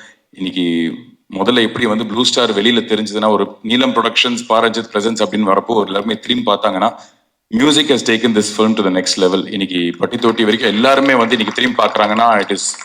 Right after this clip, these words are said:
purely because of the music தான். So உங்களுக்கு என்னோட நன்றி. எனது படத்துல ஒர்க் பண்ண எல்லா, ஆஹ்,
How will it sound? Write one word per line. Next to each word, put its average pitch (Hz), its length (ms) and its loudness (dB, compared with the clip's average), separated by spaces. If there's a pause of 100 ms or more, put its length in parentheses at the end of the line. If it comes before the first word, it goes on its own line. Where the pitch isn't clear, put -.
(120)
purely 117 340 2
because 110 280 -2
of 104 80 -2
the 95 100 -2 (100)
music 117 260 0
தான். 98 200 -2 (640)
So 90 300 -8 (180)
உங்களுக்கு 120 380 2
என்னோட 110 140 2
நன்றி. 104 260 2
எனது 104 200 2
படத்துல 101 340 0
ஒர்க் 104 160 0
பண்ண 101 160 -2
எல்லா, 104 600 2
ஆஹ், 85 300 -4